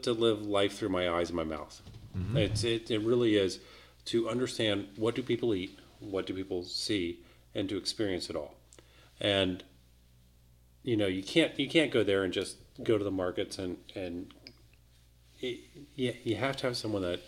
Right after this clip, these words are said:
Speaker 2: Yeah, you have
Speaker 1: speaks
Speaker 2: to have
Speaker 1: the
Speaker 2: someone that, that knows what's going on. Yeah. Well, yeah. I,
Speaker 1: I mean,
Speaker 2: I
Speaker 1: there's nothing wrong with sea monkeys for breakfast.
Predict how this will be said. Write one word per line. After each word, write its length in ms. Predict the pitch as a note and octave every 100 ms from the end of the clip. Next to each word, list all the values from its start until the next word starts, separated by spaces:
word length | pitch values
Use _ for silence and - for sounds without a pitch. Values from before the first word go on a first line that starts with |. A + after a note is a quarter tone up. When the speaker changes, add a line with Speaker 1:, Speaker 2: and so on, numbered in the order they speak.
| -
Speaker 2:
Yeah, 140 | A#2
you 40 |
have 100 | D#2+
Speaker 1:
speaks 180 | F#2 A2
Speaker 2:
to 40 | B2
have 100 | B2
Speaker 1:
the 40 | A#2
Speaker 2:
someone 280 | B2+ B2
that, 280 | G#2+ G#2 -
that 200 | F#2 F2
knows 380 | G2 G#2 G2+ - - - - -
what's 160 | F#2
going 200 | - F#2+
on. 180 | G#2+ D2 D#2 - -
Yeah. 160 | F2 C3 - - - - - _ - - _ - - - - - - - - -
Well, 220 | A2 A2+ -
yeah. 280 | G2 C#3+ F3 - -
I, 140 | A2+
Speaker 1:
I 40 | A#2
mean, 100 | A#2
Speaker 2:
I 40 |
Speaker 1:
there's 180 | B2+ B2
nothing 200 | E3+ D#3
wrong 240 | A#2 A#2 G#2+
with 160 | F2+
sea 200 | - -
monkeys 360 | A#2+ G#2 A2 F#2+
for 120 | -
breakfast. 540 | F#2 G#2 - - -